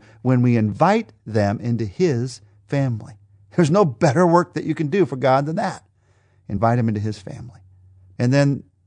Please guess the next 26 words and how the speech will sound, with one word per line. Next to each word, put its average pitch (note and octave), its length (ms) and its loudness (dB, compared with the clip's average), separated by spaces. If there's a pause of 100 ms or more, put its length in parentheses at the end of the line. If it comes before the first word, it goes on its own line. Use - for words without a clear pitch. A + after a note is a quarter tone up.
(100)
there's A#2+ 160 -4
a A#2 40 -4
final A2 540 0
B G#2+ 360 -2
attitude F#2+ 520 -2
that G2+ 80 -8
Jesus G2 240 -6
teaches G#2 400 -8
us F#2 160 -10
here. G#2+ 300 -8 (1300)
And B2+ 80 -4
it's C#3+ 120 -6
a B2 40 -8
tough F3+ 280 0
one C#3 100 -4
to B2+ 80 -4
hear. D3+ 240 -8 (460)
Jesus C#3+ 240 2
teaches C#3+ 360 -2
us A#2+ 80 -4
in A#2 80 -4
verse C3+ 200 -2
ten D3 260 0
to A#2+ 80 -4
be G2+ 220 -4
joyful C#3 640 -2